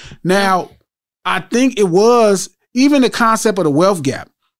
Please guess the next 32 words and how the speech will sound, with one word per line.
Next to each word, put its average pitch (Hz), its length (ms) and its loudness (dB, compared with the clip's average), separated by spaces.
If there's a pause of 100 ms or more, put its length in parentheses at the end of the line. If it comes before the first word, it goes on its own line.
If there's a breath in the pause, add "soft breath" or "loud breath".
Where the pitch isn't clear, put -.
right? 165 240 -4
I 170 80 -4
think 214 260 0
Henry 214 280 0
Ford 214 320 2
was 190 240 2
an 156 80 -2
innovator. 127 480 -2
I 131 120 -4
do 196 200 2
think, 196 320 0
you - 220 -4
know, 135 380 -2
Milton 190 340 0
Hershey 196 280 0
was 190 260 2
an 175 60 0
innovator. 131 460 -2 (520 loud breath)
But 175 240 0
they 175 160 0
cared 220 540 0
about 170 480 0
other 180 320 0
human 160 440 2
beings 165 360 2
to 143 80 -4
some 143 220 0
degree, 139 420 -2
even 277 380 2
when 247 120 2
it 233 140 -4
came 233 480 -2